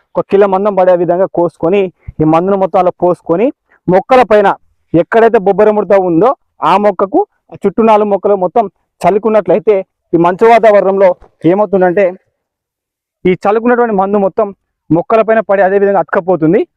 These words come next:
ఆటోమేటిక్‌గా ఎప్పుడైతే ఈ మందు మొక్కల పైన పడుతుందో, ఈ రసం పీల్చే పురుగులు, తెల్లదోమ కావచ్చు,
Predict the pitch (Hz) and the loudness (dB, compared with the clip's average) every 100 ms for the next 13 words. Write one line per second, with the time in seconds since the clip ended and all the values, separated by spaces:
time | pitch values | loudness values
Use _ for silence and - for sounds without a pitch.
0 | _ _ 139 180 247 240 240 233 202 196 | _ _ -2 -2 0 -4 -2 0 0 -2
1 | 214 220 226 214 180 185 196 180 196 196 | -2 0 0 0 -2 -2 -2 -2 -2 -2
2 | 185 170 160 165 190 294 _ _ 160 175 | 0 -2 -2 0 0 -2 _ _ -2 -2
3 | - 247 254 233 233 - 190 196 - - | -2 -2 -2 -2 -4 -2 0 0 -2 -10
4 | _ _ 180 202 208 202 190 180 170 | _ _ -2 0 0 0 0 0 0